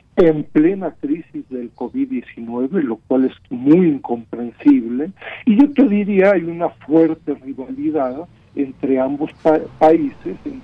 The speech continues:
cuanto a la cooperación que pudieran ofrecer, ¿no? En el caso muy concreto de México, eh, yo creo que no es irrelevante ver las fotos,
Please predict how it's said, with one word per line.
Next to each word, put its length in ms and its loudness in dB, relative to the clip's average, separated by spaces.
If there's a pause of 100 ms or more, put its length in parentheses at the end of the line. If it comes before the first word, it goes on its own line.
cuanto 600 -6 (240)
a 140 2
la 140 6
cooperación 840 0
que 160 -10
pudieran 520 -6
ofrecer, 600 -6
¿no? 180 0
En 80 4
el 140 0
caso 360 0
muy 240 -2
concreto 600 0
de 80 2
México, 680 -4 (280)
eh, 240 -2
yo 160 0
creo 320 4
que 120 -4
no 200 0
es 60 0 (100)
irrelevante 840 0 (100)
ver 180 0
las 180 -2 (140)
fotos, 460 0